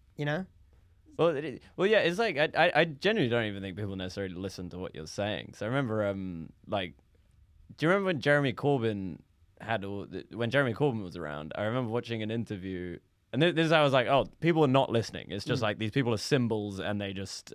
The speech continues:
Speaker 1: Yeah.
Speaker 2: uh, they do not treat them as, like, human beings. They treat them as, like, these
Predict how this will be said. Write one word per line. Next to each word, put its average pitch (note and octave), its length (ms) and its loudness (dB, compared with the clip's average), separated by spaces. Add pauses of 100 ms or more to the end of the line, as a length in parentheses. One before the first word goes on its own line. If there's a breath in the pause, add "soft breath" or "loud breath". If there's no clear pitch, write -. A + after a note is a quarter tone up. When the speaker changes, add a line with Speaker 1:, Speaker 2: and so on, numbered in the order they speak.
Speaker 1:
Yeah. D3+ 200 2
Speaker 2:
uh, F#2 440 -4 (400 soft breath)
they G#2 140 0 (640)
do C3+ 120 2
not C#3+ 200 6
treat D3 160 2
them A2 140 -2
as, G#2 80 -4
like, G2+ 260 -2
human G#2+ 260 0
beings. F#2+ 260 -2
They G2 120 -4
treat - 200 -6
them F#2 120 -6
as, E2 120 -8
like, F2+ 200 -8
these F#2 260 -8